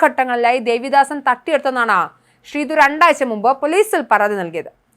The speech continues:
ഇക്കാര്യം സ്ഥിരീകരിക്കാനാണ് ദേവിദാസനെ ചോദ്യം ചെയ്തതെങ്കിലും അയാൾ നിഷേധിച്ചു. ഹരികുമാർ മറ്റൊരു മന്ത്രവാദിയുടെ സഹായിയായി പോയിരുന്നുവെന്നും റിപ്പോർട്ടുണ്ട്. ശ്രീതു മതപരമായ പൂജകളിൽ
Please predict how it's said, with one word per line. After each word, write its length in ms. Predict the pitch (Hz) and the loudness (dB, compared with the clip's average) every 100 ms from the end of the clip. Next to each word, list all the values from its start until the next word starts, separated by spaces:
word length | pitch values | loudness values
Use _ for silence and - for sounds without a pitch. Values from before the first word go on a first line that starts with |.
| 262 | 0
ഇക്കാര്യം 280 | 339 392 427 | 2 2 0
സ്ഥിരീകരിക്കാനാണ് 800 | 339 349 370 370 370 339 269 277 247 | -4 -2 -2 0 2 2 0 0 -2
ദേവിദാസനെ 520 | 254 285 294 285 294 254 | -2 -2 -4 -2 -6 -4
ചോദ്യം 240 | 240 277 277 | -2 -2 -2
ചെയ്തതെങ്കിലും 520 | 240 247 240 226 202 214 _ _ - | 0 0 -2 -2 -4 -8 _ _ 2
അയാൾ 200 | 285 320 285 | 4 4 2
നിഷേധിച്ചു. 520 | 247 294 277 233 - - _ _ _ _ 262 | -4 -2 0 -2 -4 -20 _ _ _ _ 2
ഹരികുമാർ 440 | 302 349 392 415 381 | 2 4 4 4 4
മറ്റൊരു 380 | 311 302 403 403 330 | 0 0 -2 0 -2
മന്ത്രവാദിയുടെ 560 | 277 285 285 294 311 311 285 | -2 2 4 2 0 -2 -2
സഹായിയായി 500 | 233 269 294 277 285 | 2 2 2 -2 -2
പോയിരുന്നുവെന്നും 500 | 247 247 277 269 240 214 | 0 0 -2 -6 -6 -8
റിപ്പോർട്ടുണ്ട്. 420 | 190 202 180 139 - _ _ _ - | -4 -6 -4 -10 -10 _ _ _ -8
ശ്രീതു 340 | 285 294 359 440 359 | -2 0 2 2 2
മതപരമായ 600 | 277 339 381 359 320 320 339 | 4 6 6 6 4 4 2
പൂജകളിൽ 460 | 262 240 269 269 | -4 -2 0 0